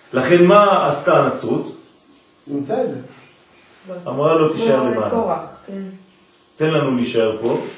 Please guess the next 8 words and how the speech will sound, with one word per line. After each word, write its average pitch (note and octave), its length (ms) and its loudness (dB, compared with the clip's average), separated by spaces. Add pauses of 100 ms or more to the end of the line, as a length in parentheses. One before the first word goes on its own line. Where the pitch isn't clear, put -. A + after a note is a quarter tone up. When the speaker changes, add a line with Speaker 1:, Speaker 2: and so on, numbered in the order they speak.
(260)
Speaker 1:
אתה D3 280 2
תהיה B2+ 180 0
למעלה, A2 480 0 (220)
אנחנו C#3 280 -6
נהיה A2+ 200 -2 (100)
פה, D3 180 -4
כשאנחנו A#3+ 360 -2
רוצים, D4+ 520 4